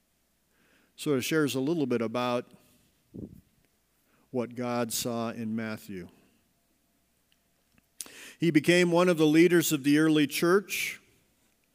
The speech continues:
Eventually, he was martyred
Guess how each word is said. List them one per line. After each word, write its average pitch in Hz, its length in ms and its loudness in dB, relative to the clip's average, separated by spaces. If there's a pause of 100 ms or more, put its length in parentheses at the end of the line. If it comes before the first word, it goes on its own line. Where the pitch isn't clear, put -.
(320)
Eventually, 151 760 2
he 143 140 4
was 127 420 0 (100)
martyred 120 720 -4